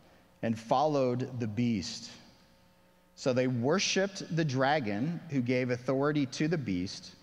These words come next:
and they worshiped the beast, saying, "Who is like the beast? Who is able to make war with him?" And he was given a mouth speaking great things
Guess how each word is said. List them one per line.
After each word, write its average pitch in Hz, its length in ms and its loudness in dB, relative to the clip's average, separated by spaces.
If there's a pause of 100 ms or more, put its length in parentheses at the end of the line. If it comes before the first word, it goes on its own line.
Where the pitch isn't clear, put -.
(360)
and 117 140 0
they 117 80 2
worshiped 143 500 0
the 156 80 -2
beast, 131 540 -2
saying, 110 680 -2 (1040)
"Who - 220 -8
is 123 160 -4
like - 260 -10
the 90 80 -6
beast? 71 640 -10 (1040)
Who 196 120 2
is 170 160 2
able 147 240 2
to 110 80 -2
make 104 240 -2
war 85 380 -6
with 71 200 -12
him?" 71 240 -16 (1500)
And 123 120 2
he 135 60 4
was 131 120 0
given 160 340 2
a 160 120 2
mouth 147 420 2
speaking 123 600 0
great 120 420 -2
things 107 760 -2